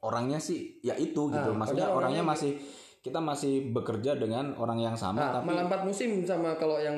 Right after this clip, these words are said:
Speaker 2: sama orang-orang yang
Speaker 1: Oh,
Speaker 2: ada
Speaker 1: gitu.
Speaker 2: setengahnya musim, empat musim jalan.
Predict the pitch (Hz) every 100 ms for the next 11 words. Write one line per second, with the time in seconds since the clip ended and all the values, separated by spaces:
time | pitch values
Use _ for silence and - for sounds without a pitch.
0 | 143 147 143 143 139 139 139 139 139 143
1 | 147 151 151 147 139 - 160 175 233 -
2 | - - _ 175 175 175 170 170 170 165
3 | - - _ _ _ 156 165 175 175 170
4 | 170 165 156 196 170 139